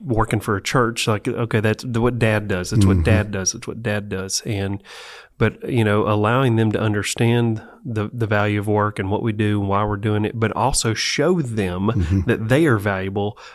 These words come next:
Speaker 1: by being able to put away work.
Speaker 2: So good.
Speaker 1: We, we have to, we have to show our spouses, we have to show our kids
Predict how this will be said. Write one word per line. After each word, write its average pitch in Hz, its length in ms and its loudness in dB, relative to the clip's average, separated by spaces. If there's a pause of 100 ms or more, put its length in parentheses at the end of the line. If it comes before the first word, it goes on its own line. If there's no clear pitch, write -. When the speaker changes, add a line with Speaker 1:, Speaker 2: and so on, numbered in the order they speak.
(100)
Speaker 1:
by 110 280 2
being 113 320 4
able 110 260 -2
to - 160 -8 (200)
put - 220 2
away 104 460 -2 (180)
work. 92 300 -2
Speaker 2:
So - 260 -2
good. 85 320 0
Speaker 1:
We, 123 200 6
we 127 180 4
have 127 300 0
to, 110 260 0
we 120 140 2
have 147 120 -2
to 123 80 -2
show 127 460 4
our 101 180 0
spouses, 113 680 0
we 110 80 2
have 117 140 -2
to 104 80 -6
show 117 400 0
our 110 160 -2
kids 98 580 -4